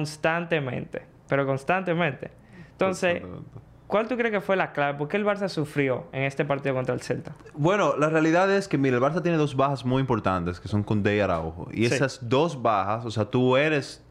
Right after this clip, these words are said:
Speaker 2: tú eres peor defensivamente. Ahora, no necesariamente es por personal. Puede ser que haya problemas tácticamente en la, en, con Xavi. La realidad es que la presión del Barcelona ayer no se vio tan bien como ya se ha visto, específicamente inicios de temporada. Em,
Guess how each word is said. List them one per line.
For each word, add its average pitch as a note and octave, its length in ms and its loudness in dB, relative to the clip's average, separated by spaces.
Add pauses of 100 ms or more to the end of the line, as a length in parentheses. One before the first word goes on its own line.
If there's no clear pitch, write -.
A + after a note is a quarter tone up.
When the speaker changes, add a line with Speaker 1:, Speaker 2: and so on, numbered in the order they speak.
Speaker 2:
tú B2+ 140 2
eres D3+ 160 0
peor C3 400 2
defensivamente. F2+ 680 -2
Ahora, D#3 200 4
no C#3 100 -4
necesariamente E3+ 560 0
es - 60 -6
por C3+ 180 -2
personal. A#2+ 480 -2 (400)
Puede C#3+ 180 4
ser D3+ 200 0
que D3 80 2
haya B2+ 180 4
problemas A#2 340 0
tácticamente C3 720 0
en F#2+ 140 0
la, F2 300 0
en, F2+ 300 -4
con G2+ 220 -2
Xavi. F2+ 280 0
La F2+ 100 -4
realidad F#2 220 2
es G#2+ 40 -4
que C3 60 -2
la C3 140 0
presión A#2+ 260 -2
del A#2+ 80 0
Barcelona A2 320 0
ayer G#2 200 2
no G#2 120 2
se G#2+ 180 0
vio G2+ 440 2 (300)
tan G#2 180 0
bien A2 160 0
como G#2 160 0
ya G#2 140 2
se B2 100 -2
ha A#2 40 2
visto, A2 260 -2
específicamente A2+ 680 0
inicios G#2+ 600 0 (120)
de G#2+ 180 2
temporada. G2+ 640 0 (440)
Em, C#3 360 2